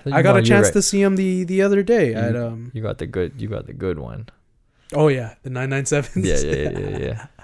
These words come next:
Speaker 2: That was, I'm still cheesed about that, but <laughs> I'll find, I'll find 'em one day. Um,
Speaker 1: Anyways, I, th-, I think I had a segue.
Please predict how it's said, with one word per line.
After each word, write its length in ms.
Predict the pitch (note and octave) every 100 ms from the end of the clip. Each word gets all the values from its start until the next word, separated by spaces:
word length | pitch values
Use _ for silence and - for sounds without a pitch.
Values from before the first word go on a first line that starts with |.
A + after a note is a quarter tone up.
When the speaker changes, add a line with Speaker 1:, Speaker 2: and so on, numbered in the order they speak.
| - - - _ _ _ _ _ _ _ - -
Speaker 2:
That 160 | - G1+ G1+
was, 140 | - - _ _ _ _ _ _
I'm 100 | G2+
still 220 | - -
cheesed 260 | - - -
about 280 | - - -
that, 160 | - -
but 200 | E2 - _ _ _ - - - - - - -
<laughs> 580 | A#2+ - C#3+ - - - - - - - - - - - - - - _ -
I'll 100 | D3
find, 240 | - C3+ G#2+
I'll 80 | C3
find 240 | B2+ G#2
'em 60 | G2
one 200 | F#2+ F#2
day. 200 | G2 A#2 - _ _ _ _ _ - -
Um, 680 | G#2 G#2 G2+ G2+ G2 G2+ - _
Speaker 1:
Anyways, 340 | - D3 C3 B2
I, 100 | B2
th-, 140 | -
I 40 | B2+
think 220 | F3 F3+
I 80 | D3
had 180 | C3 B2
a 40 |
segue. 580 | - A#2+ A2 A2+ A2